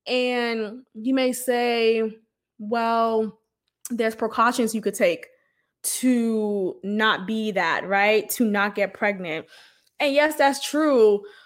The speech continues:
But sometimes even when you are on those precautions, shit happens, okay? And even though shit happens, you still are in your stance of,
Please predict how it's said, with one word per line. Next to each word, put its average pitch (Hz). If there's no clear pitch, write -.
But 254
sometimes 269
even 277
when 254
you 254
are 240
on 233
those 226
precautions, 202
shit 214
happens, 190
okay? 190
And 226
even 262
though 254
shit 247
happens, 220
you 220
still 262
are 226
in 226
your 240
stance 254
of, 185